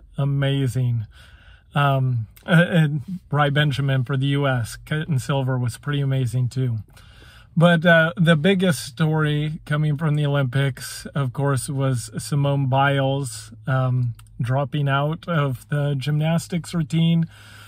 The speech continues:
I'm sure everyone has heard every opinion on good, bad, <laughs> whatever with that. Uh, but I'll throw in my two cents because, uh, well, my opinion is, uh,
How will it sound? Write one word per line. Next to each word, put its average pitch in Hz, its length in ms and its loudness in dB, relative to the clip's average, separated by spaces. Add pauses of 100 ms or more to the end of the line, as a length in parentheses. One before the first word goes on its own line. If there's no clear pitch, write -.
(100)
I'm 143 80 -2
sure 160 280 2
everyone 165 720 4
has 135 440 -2 (180)
heard 147 300 2
every 170 340 2
opinion 160 640 2
on 117 420 -2 (440)
good, 180 440 2
bad, 175 600 2
<laughs> 151 500 -2
whatever 170 680 4
with 160 220 -2
that. 156 320 0 (520)
Uh, 160 260 4
but 156 260 2
I'll 151 260 2 (380)
throw 147 300 2
in 160 100 4
my 160 180 4
two 165 220 -2
cents 151 400 -2
because, 135 560 0
uh, 135 300 0 (120)
well, 135 320 0 (600)
my 147 240 2
opinion 143 500 0
is, 131 300 -2
uh, 131 380 0